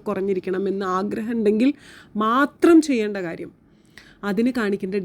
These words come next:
ഡെഡിക്കേഷൻ. ഒരുപാട് കാലമായിട്ടുണ്ടാക്കിയ വയറ് കുറയ്ക്കാൻ കുറച്ചെങ്കിലും ഡെഡിക്കേഷൻ കാണിക്കുക. ആദ്യത്തെ ഒരു ദിവസം നിങ്ങൾ നല്ലപോലെ വർക്കൗട്ട് ചെയ്തു എന്ന് പറയുന്നത് അത്ര അത്ഭുതമൊന്നുമല്ല. ആരംഭത്തിൽ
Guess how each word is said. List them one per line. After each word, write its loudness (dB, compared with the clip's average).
ഡെഡിക്കേഷൻ. -4
ഒരുപാട് 0
കാലമായിട്ടുണ്ടാക്കിയ -4
വയറ് -2
കുറയ്ക്കാൻ -4
കുറച്ചെങ്കിലും 6
ഡെഡിക്കേഷൻ -2
കാണിക്കുക. -10
ആദ്യത്തെ 6
ഒരു 4
ദിവസം 2
നിങ്ങൾ 0
നല്ലപോലെ -2
വർക്കൗട്ട് -4
ചെയ്തു 0
എന്ന് -6
പറയുന്നത് -6
അത്ര -8
അത്ഭുതമൊന്നുമല്ല. 0
ആരംഭത്തിൽ -4